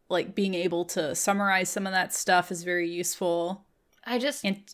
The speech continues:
Speaker 1: ugh, Antarctic flying saucers in nineteen sixty-five over Deception Island.
Speaker 2: Wait,
Speaker 1: Is that a
Speaker 2: what?
Speaker 1: real place?
Speaker 2: Deception
Speaker 1: Google it.
Speaker 2: Island? Is that's
Speaker 1: Deception.
Speaker 2: in, that's
Speaker 1: Can I
Speaker 2: in
Speaker 1: move there?
Speaker 2: Washington.
Speaker 1: Can I move there?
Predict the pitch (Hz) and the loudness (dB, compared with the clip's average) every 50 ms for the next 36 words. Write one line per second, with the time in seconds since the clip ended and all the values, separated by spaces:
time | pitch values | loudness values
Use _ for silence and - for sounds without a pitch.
0 | _ - - 302 381 359 - - 226 226 202 - 214 208 - - 220 208 - - | _ 4 8 10 12 12 10 8 6 2 4 6 4 4 6 6 4 4 4 0
1 | 202 175 165 170 180 175 - - 175 151 160 170 - - 165 175 160 175 170 170 | 4 6 6 6 6 4 2 4 4 4 4 2 2 0 0 0 2 0 0 2
2 | 160 160 160 - - - 175 170 165 - 165 - - - 160 160 - 165 147 143 | 0 -2 -2 -4 -4 -4 -4 -2 -2 -2 -2 -4 -4 -4 -4 0 2 4 6 6
3 | 143 156 151 - 190 185 165 185 185 165 - 202 180 165 - - - 214 175 - | 6 4 4 2 0 2 4 4 2 4 6 4 4 6 4 4 8 8 8 8
4 | - - - 185 175 165 - - 160 160 165 180 196 185 160 147 143 147 170 196 | 6 2 2 4 4 2 2 4 6 6 6 6 6 6 4 2 2 0 2 2
5 | 214 208 - - - - - _ _ _ _ _ _ _ _ _ _ _ _ _ | 2 2 2 -2 -6 -8 -20 _ _ _ _ _ _ _ _ _ _ _ _ _
6 | _ _ - 226 208 180 175 - 190 240 277 254 285 269 - - 196 165 240 285 | _ _ -4 -2 -2 2 4 6 6 6 6 4 2 0 2 4 4 4 4 2
7 | - - - - - - - - - 214 220 247 208 180 170 170 175 165 190 202 | 0 -4 -4 -6 -8 -10 -4 0 2 4 4 4 4 4 4 4 4 2 2 -2
8 | 220 233 247 262 - - - - - 170 - - 277 311 320 - 359 349 339 339 | -6 -8 -10 -12 -14 -16 -10 -2 0 0 4 6 6 6 6 4 0 0 0 0
9 | 330 - - 285 226 247 254 233 196 185 196 - 233 277 285 285 285 208 156 - | -4 0 2 4 8 8 8 8 8 8 8 8 8 6 4 4 4 2 0 -2
10 | - - 180 - _ _ - - _ - - - 233 233 220 208 208 202 208 220 | -4 -8 -12 -12 _ _ -20 -20 _ -20 -12 -8 -4 -2 -2 -2 -4 -4 -4 -4
11 | 220 220 202 | -4 -4 -6